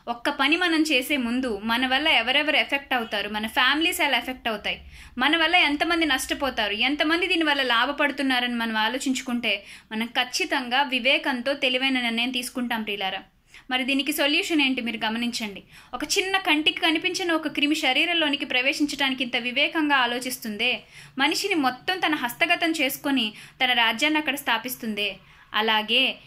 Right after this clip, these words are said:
ఈరోజు ఎయిడ్స్ ఎలా అయితే చాప కింద నీరులాగా వ్యాపించి కోట్ల మందిని తన కడుపును పెట్టుకుందో,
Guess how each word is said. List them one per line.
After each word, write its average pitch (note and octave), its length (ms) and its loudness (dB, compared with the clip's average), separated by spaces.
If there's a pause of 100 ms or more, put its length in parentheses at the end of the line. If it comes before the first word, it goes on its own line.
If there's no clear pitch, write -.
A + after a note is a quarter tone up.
(140)
ఈరోజు A#3 300 0
ఎయిడ్స్ C4+ 420 4
ఎలా B3+ 260 2
అయితే B3+ 240 2
చాప C4 340 0
కింద D4+ 200 0
నీరులాగా C4 520 0
వ్యాపించి B3 560 0
కోట్ల D4+ 420 0
మందిని D4+ 320 2
తన C4+ 180 0
కడుపును B3+ 380 0
పెట్టుకుందో, A3+ 560 -4